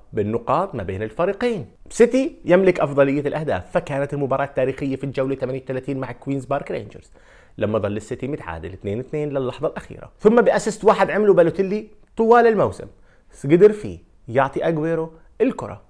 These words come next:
اللي سجل صاروخية رهيبة بتعليقات لا تنسى بكل لغات العالم.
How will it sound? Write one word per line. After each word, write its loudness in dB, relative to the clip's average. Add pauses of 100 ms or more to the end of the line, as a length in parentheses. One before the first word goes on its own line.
(160)
اللي -4
سجل -10 (120)
صاروخية 2
رهيبة -6 (380)
بتعليقات -6
لا 0
تنسى -6 (200)
بكل -4
لغات -2
العالم. -16